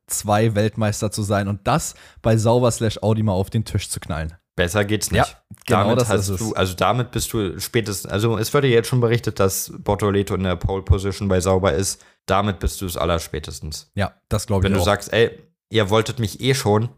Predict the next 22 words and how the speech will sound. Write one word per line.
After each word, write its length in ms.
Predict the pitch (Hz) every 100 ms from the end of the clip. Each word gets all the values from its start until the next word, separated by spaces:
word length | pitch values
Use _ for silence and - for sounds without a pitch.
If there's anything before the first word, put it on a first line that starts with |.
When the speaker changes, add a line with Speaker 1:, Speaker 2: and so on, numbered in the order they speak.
| -
Speaker 2:
jetzt 260 | 101 -
bin 100 | -
ich 140 | 107 -
Weltmeister 480 | 107 123 95 - 90
geworden, 440 | 87 85 95 101 - _ -
macht 260 | 95 -
jetzt 180 | 101 -
mal 120 | 90
den 140 | 92 92
Vertrag 400 | 85 - 92 -
fertig." 420 | 78 85 85 _ _
Speaker 1:
Ha, 80 | -
ist 180 | - 135
Speaker 2:
So 120 | -
Speaker 1:
schon 20 | 95
ein 0 | 87
Speaker 2:
einfach 160 | 170 90
Speaker 1:
bisschen 60 |
Speaker 2:
ist 60 | 87
es. 60 | 92
Speaker 1:
bosshaft, 420 | 113 - 92 104
oder? 240 | 131 165